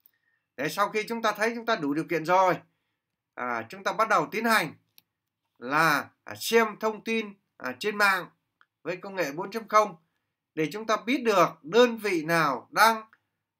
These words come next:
tuyển dụng công chức viên chức để chúng ta nộp phiếu đăng ký dự tuyển. Thế thì theo quy định thì cái việc, à,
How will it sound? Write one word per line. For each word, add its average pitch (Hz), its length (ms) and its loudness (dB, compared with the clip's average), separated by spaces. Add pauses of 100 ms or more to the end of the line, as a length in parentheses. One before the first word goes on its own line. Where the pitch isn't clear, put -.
tuyển 165 300 2
dụng 185 340 -2
công 190 220 -10
chức 226 180 -6
viên 170 180 -8
chức 226 160 0 (380)
để 143 340 -4
chúng 202 140 -14
ta 185 140 -2
nộp 165 460 0
phiếu 214 240 -8
đăng 185 220 -4
ký 202 160 -10
dự 165 160 -4
tuyển. 170 220 2 (920)
Thế 180 140 -10
thì 202 200 -6
theo 233 220 6
quy 247 140 0
định 226 200 8 (680)
thì 151 100 -8
cái 226 160 -6
việc, 220 360 -2
à, 120 300 -8